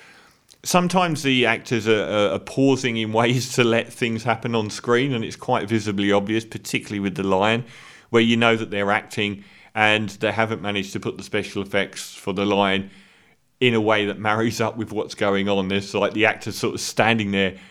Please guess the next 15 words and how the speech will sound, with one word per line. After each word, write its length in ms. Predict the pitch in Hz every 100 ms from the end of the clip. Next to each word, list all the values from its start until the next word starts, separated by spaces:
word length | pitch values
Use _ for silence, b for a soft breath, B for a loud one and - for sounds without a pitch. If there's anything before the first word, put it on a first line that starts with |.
| B
a 80 | 120
bit 260 | 123 131 -
too 320 | - 131 120
long, 320 | 117 151 175
and 120 | 123
it's 120 | 87
quite 420 | - - 131 120 -
often, 440 | 110 - 131 135
and 160 | 101 98
you 80 |
kind 260 | 98 113 101
of 100 | 95
go, 80 | 95
"Oh, 220 | 90 95
yeah." 260 | 95 92